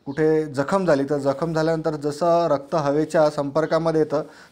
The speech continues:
तसं रक्त गोठतं व रक्ताचा प्रवाह हा थांबतो. त्यासाठी या रक्त गोठवण्याच्या क्रियेमध्ये तेरा घटकांची आवश्यकता असते. पण जर या घटकांपैकी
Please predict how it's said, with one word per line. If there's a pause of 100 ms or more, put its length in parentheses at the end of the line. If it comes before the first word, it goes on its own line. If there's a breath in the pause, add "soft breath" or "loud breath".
तसं
रक्त
गोठतं
व
रक्ताचा
प्रवाह
हा
थांबतो. (480 loud breath)
त्यासाठी
या
रक्त
गोठवण्याच्या
क्रियेमध्ये (100)
तेरा
घटकांची
आवश्यकता
असते. (600 soft breath)
पण
जर
या
घटकांपैकी